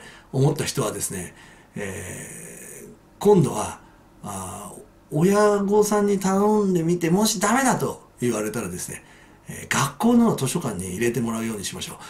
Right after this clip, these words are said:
先生に頼んでみてください。「この本が、こういう本があるんだよ」って。いや、この動画を見てもらってもいいです。「この本があるんだよ」って。「こういう本があるんだよ」って。えー、ぜひ、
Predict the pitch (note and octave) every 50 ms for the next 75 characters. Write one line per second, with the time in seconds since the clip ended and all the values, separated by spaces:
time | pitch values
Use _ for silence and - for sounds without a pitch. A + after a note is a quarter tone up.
0 | - - - - - - F#3+ F#3+ F#3 A3 G3 C#3+ - - B2+ C#3 D3 C#3 A2 G2
1 | G2 - - G2 F2+ - G#2 G2+ F#2+ - C3 B2+ B2+ C3 C3 C#3+ C#3+ C#3+ B2+ A#2
2 | G#2+ - - C#3+ D3+ D3+ D3 C#3+ D#3 D#3 C#3+ C#3 C3+ C#3+ C#3+ D3+ D3 C#3 C3 B2+
3 | B2+ B2+ B2+ B2 - - - - - - - - - - - - E3 G3+ G#3 -
4 | A3+ B3+ C4 C4 A#3+ C4 A#3 A#3+ A#3 A3+ A#3 - A3 - - - - G3 F#3 F3
5 | - - - - - - - - - - - - D3+ D3+ E3 D#3 C#3+ F3+ F3 E3+
6 | D#3 D3+ D#3+ E3 E3+ F3 D#3+ D3 D3 C#3+ C#3+ C#3 C#3+ - - - - - - -
7 | - - - - - - D#3+ E3+ F3 E3+ D3 G3+ F#3+ F3+ E3 D#3+ D#3+ E3 E3+ E3+
8 | D#3 C#3+ C#3 C#3 C3+ C3+ - - - - - - - - - _ _ _ _ _
9 | - B2 A#2+ A#2 G#2+ G#2 G2 G2+ G#2+ C3+ F3 F3+ F#3+ F3+ C#3 A#2+ A#2+